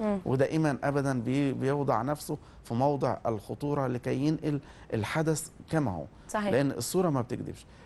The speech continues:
Speaker 2: فإحنا قد إيه إن المصورين الصحفيين، آه، بيجدوا وبيبحثوا عن الجديد، كل ما هو جديد. آه، ما فيش مصور صحفي بيقف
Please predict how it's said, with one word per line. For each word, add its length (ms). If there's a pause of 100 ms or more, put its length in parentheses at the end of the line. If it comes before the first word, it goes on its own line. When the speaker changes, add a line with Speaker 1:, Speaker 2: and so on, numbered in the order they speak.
(160)
Speaker 2:
فإحنا 800
قد 160
إيه 380
إن 360
المصورين 520
الصحفيين، 640 (380)
آه، 300
بيجدوا 720
وبيبحثوا 520
عن 100
الجديد، 320 (120)
كل 180
ما 80
هو 140
جديد. 260 (360)
آه، 140
ما 120
فيش 240
مصور 280
صحفي 240
بيقف 340